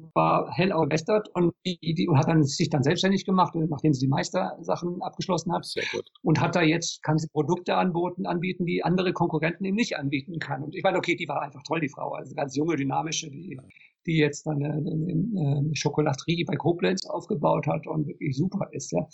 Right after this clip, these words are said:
Speaker 1: Ähm, und das Gleiche hört man auch aus dem Baubereich mal, dass man guckt, äh, ich habe lange in Grenzregionen Deutschland, Niederlande gearbeitet und dann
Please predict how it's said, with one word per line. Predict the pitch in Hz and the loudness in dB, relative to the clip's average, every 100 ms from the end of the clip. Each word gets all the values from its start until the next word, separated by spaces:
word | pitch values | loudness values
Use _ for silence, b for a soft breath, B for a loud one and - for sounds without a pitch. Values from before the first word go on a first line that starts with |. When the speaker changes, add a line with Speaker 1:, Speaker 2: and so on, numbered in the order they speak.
| B | B
Speaker 1:
Ähm, | 180 170 170 | 2 4 4
und | 170 151 | 6 4
das | 139 | 4
Gleiche | 147 175 185 151 | 4 2 4 4
hört | 160 160 | 4 2
man | 160 | 0
auch | 156 143 | 0 0
aus | 151 156 | 0 -2
dem | - | 0
Baubereich | 151 180 175 175 156 165 - | 2 2 0 0 -2 -2 -4
mal, | 156 151 | -4 -2
dass | 147 - | -4 -4
man | 165 135 | -4 -4
guckt, | 175 170 - | -4 -8 -2
äh, | 151 151 147 143 - 160 - - - - - | 2 4 2 0 -2 -8 -14 -20 -20 -18 -10
ich | 143 | -2
habe | 135 | 2
lange | 127 160 | 4 4
in | 156 | 4
Grenzregionen | 139 160 170 - - 156 143 147 143 | 2 0 0 -2 -2 -2 2 2 2
Deutschland, | 143 143 143 143 135 160 | 2 0 -2 -4 -4 0
Niederlande | 180 180 170 170 | 2 2 2 2
gearbeitet | 147 160 160 156 151 180 156 | 0 0 2 2 0 -4 -2
und | 147 | -2
dann | 143 147 139 | 2 0 0